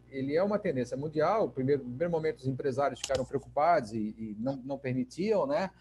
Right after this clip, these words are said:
Mas é uma, é água, né? Passa pelos dedos, não tem como segurar, né? É o, é o notebook, é o iPad, é o próprio celular, que hoje a gente vive em cima do celular, celular é a nossa vida, né? Agenda, tá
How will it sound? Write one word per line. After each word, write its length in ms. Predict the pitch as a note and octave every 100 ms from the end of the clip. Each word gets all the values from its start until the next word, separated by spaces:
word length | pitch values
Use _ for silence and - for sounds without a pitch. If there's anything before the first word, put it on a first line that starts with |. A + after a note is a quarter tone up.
| - _ _
Mas 280 | E3 F#3 F#3
é 40 |
uma, 200 | A3+ A#3+
é 120 | A3
água, 440 | A3+ A3 A#3+ D3+ C3+
né? 200 | B2 D3+
Passa 300 | - F3 -
pelos 260 | G3+ G3+
dedos, 380 | D3+ E3+ G#3 D#3
não 100 | C3
tem 140 | B2 F3+
como 180 | F3
segurar, 520 | F3 - C#3 C3+ A2+ G2+
né? 320 | G2+ A#2 F#2+ _ - -
É 80 | A#2+
o, 160 | B2
é 60 | B2
o 120 | B2+
notebook, 880 | B2+ C#3 C3+ A#2+ D3 G3 F3 - B2
é 80 | A#2+
o 180 | B2 A#2 - A#2
iPad, 560 | B2+ - C3+ D#3 D#3 A#2+
é 40 |
o 40 |
próprio 260 | A2+ D#3 E3+
celular, 420 | - F3 C#3+ F#3+
que 140 | G3 D3
hoje 200 | E3 E3
a 20 |
gente 140 | D#3+
vive 360 | C#3+ B2+ G#3+ F#3+
em 40 |
cima 280 | C#3+ - D#3+
do 80 | C#3
celular, 280 | - C#3+ C#3+
celular 160 | D#3
é 20 |
a 20 | F3
nossa 220 | F#3 G3
vida, 360 | A#2 F#3 F#3
né? 100 | C3
Agenda, 600 | C#3+ B2 C3 G3 G3+ A#2 - - - - -
tá 80 | -